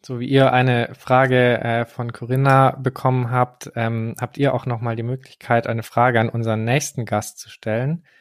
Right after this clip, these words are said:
In unserer nächsten Folge wird Bonifaz Mabanza bei uns zu Gast sein.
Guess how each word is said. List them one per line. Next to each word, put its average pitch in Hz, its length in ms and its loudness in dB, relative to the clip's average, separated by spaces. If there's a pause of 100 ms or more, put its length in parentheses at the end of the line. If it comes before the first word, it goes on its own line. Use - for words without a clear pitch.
(200)
In - 100 -16
unserer 120 380 2
nächsten 143 380 2
Folge 131 420 0
wird 123 320 -6
Bonifaz 135 580 -2
Mabanza 117 580 -4
bei 101 100 -6
uns - 260 -12
zu 101 140 -20
Gast - 380 -6
sein. 156 560 -2